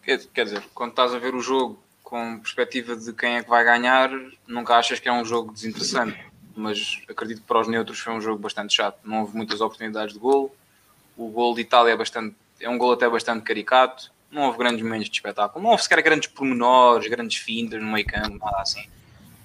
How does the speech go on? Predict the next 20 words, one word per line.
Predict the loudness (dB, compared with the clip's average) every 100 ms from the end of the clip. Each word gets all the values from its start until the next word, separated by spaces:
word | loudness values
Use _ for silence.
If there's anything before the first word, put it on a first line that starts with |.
| -20 -20 -16 -4
Acho | -2 -2
que |
não | -4
foi | 0 0
um |
jogo | 2 0
muito | -2 -6
interessante. | -8 -6 -4 -6 -14 -14 -10
Agora, | 4 4 6
eu | 0
tenho | -2
estado | 4 4
a | 4
falar | 4 8 8
com | 6
muita | -4 -2 -4
gente | -2 -2 -4 _ -20
que | -6
diz | -2 -2
que | -4 -2 0 2 0 -2